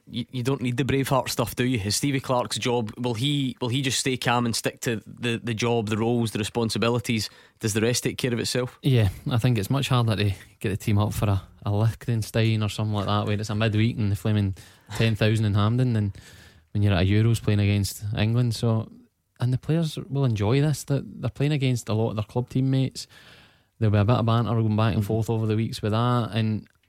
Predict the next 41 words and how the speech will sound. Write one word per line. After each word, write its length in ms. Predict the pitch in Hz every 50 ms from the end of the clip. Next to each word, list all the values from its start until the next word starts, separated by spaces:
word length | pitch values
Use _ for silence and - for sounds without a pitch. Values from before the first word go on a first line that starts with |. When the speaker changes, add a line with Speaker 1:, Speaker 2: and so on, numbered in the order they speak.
| _ _ _ _ _ -
Speaker 2:
then 240 | 135 131 135 147 151
when 80 | 143
you 100 | 127 110
get 160 | 101 107 107
to 40 | 98
the 80 | 101 101
stadium, 500 | - - 98 104 107 123 117 113 107 - -
the 80 | - 117
majority 260 | 117 117 139 151 143
of 60 | 135
these 140 | 143 135 123
players 200 | - - 110 104
have 100 | 101 95
got 100 | 101 -
their 80 | - 95
own 160 | 95 95 98
routine. 320 | 95 95 - 98 95 101 - _ _ -
Uh, 320 | - - - - 101 98 -
so 200 | - - - 127
much 300 | 127 123 120 120 - -
now 100 | 107 101 101
as 440 | 104 104 104 101 101 98 95 92 - _ - - - - - - - - _ _ _ _ _ _ _ -
the 100 | - 104
boys 460 | 98 - 101 104 104 104 104 98 98
are 200 | - - 101 101
all 120 | 98 98 98
dialed 420 | 95 101 98 98 98 98 98 95
right 240 | 98 98 101 101 98
into 300 | - 95 95 92 - 95
how 140 | 101 101 98
they 160 | 101 98 95
prepare 460 | - - 98 92 - 95 95 98 98
from 260 | 95 - - 95 95 95
the 40 |
moment 300 | 95 95 101 104 104 101
they 80 | 95 95
get 60 | 92
off 200 | 80 95 101 -
the 100 | - 92
bus 340 | 87 92 92 101 101 - -
to 280 | - - 98 95 92